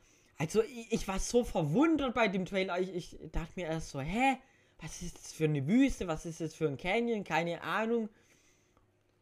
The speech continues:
Ich wusste nicht, „Hä, wa-, was ist das jetzt?“ Und dann hat man den Inkling gesehen, da mit diesem kleinen Fisch.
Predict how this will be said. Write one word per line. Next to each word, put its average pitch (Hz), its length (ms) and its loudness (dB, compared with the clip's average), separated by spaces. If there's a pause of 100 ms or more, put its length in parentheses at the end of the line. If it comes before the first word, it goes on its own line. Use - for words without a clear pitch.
Ich - 160 -4
wusste 202 320 0
nicht, 175 300 -4 (720)
„Hä, 170 400 -4
wa-, 147 220 -4
was 139 260 -6
ist 196 320 -4
das 247 140 -6
jetzt?“ 262 240 0
Und 175 160 -2
dann 175 260 2
hat 180 140 -6
man 175 120 2
den 165 200 2
Inkling 240 500 2
gesehen, 226 480 2
da 202 140 4
mit 196 180 -2
diesem 190 300 -2
kleinen 196 400 4
Fisch. 262 400 2